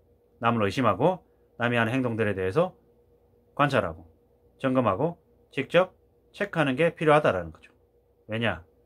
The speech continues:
지금은 조금만 착해 보이고 순수해 보이면 그걸 이용해서 뒤통수를 치고 해먹으려고 하는 이들이 너무 많기 때문인 거죠.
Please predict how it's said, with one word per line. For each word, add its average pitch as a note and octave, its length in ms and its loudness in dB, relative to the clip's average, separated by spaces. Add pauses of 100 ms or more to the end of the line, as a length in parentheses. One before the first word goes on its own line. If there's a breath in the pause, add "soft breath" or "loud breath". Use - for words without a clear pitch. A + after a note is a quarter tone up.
(680)
지금은 F3+ 440 4
조금만 G#3+ 360 0
착해 F3+ 280 -2
보이고 D#3 320 4
순수해 G3 360 2
보이면 C3 420 0 (460)
그걸 C#3+ 320 4
이용해서 A2 460 0 (1000)
뒤통수를 B2 420 -4
치고 D#3+ 380 -6 (960)
해먹으려고 D#3+ 440 4
하는 A2+ 180 2
이들이 A#2+ 320 -6
너무 A#2 200 -6
많기 G2 240 -6
때문인 F2+ 300 -10
거죠. - 180 -20